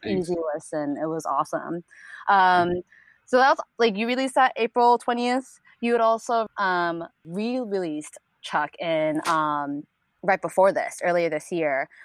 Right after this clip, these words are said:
Speaker 2: Can you tell us more about that? Like, why did you have to release it before you came out with Pumpkin,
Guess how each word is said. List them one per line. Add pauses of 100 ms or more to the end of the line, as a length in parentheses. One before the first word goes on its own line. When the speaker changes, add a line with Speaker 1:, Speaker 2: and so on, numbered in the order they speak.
(100)
Speaker 2:
Can
you
tell
us
more (180)
about
that?
Like,
why
did
you
have
to
release
it
before
you
came
out (160)
with (720)
Pumpkin,